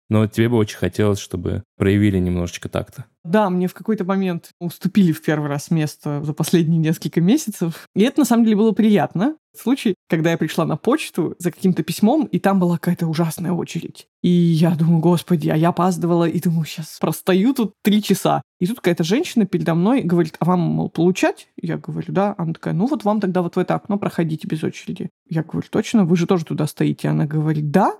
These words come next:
Speaker 2: но вы проходите". И у меня отключилось тот момент, что я беременная, и я стала как бы пытаться с ней договориться, говорить: "Ну подождите,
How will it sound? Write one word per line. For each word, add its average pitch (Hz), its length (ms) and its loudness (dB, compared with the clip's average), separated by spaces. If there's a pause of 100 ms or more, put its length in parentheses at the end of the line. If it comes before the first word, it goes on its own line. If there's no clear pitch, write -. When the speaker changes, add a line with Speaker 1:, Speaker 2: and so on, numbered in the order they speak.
(120)
Speaker 2:
но 175 160 0
вы 185 140 0
проходите". 233 840 -2 (180)
И 175 120 2
у 175 40 4
меня 190 300 4
отключилось 185 600 -2
тот - 180 -12
момент, 175 340 0
что - 200 -8
я 156 180 -2
беременная, 233 560 2
и - 120 -2
я 196 220 2
стала 190 360 -2
как 165 160 -10
бы 160 80 -8
пытаться - 420 -4
с - 80 -14
ней 196 120 2
договориться, 202 720 2
говорить: 156 360 -6 (100)
"Ну 170 80 -4
подождите, 196 760 -2